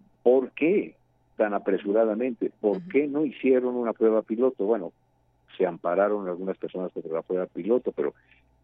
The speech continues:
Speaker 1: en, en un cambio de esta naturaleza, te voy a poner un ejemplo rapidísimo.
Speaker 2: Ujú.
Speaker 1: Es como si nos hubiesen aplicado la vacuna contra el covid sin haber hecho al menos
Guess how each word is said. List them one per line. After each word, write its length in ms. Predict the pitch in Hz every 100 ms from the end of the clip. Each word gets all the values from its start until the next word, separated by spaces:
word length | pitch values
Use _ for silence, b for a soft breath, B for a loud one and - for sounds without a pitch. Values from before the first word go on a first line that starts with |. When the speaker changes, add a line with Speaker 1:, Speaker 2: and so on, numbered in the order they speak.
| _ _ -
Speaker 1:
en, 260 | 71 73 -
en 140 | -
un 120 | 113
cambio 260 | - 135 139
de 60 | 127
esta 160 | -
naturaleza, 720 | 117 - 92 82 85 - 117 - _ _ _ -
te 80 | 90
voy 80 | 90
a 40 |
poner 160 | 104 98
un 80 |
ejemplo 320 | 87 92 87 92
rapidísimo. 600 | 90 113 - - 156 - -
Speaker 2:
Ujú. 280 | 196 190 165 _ _ -
Speaker 1:
Es 260 | 92 92 -
como 340 | - 95 104 110
si 320 | - 101 110 - _ _ _
nos 260 | 82 71 -
hubiesen 680 | - 78 80 90 90 92 - _ _ _ _ -
aplicado 840 | 71 - 76 - 87 82 90 -
la 540 | 85 80 73 69 69 -
vacuna 500 | - 76 90 87 85
contra 440 | 82 78 76 80 78
el 220 | 73 73 -
covid 340 | - 113 - - _ _ _ _ _ _ - -
sin 180 | 101 92
haber 220 | 87 87
hecho 300 | 87 - 87
al 140 | 78
menos 400 | 82 90 101 110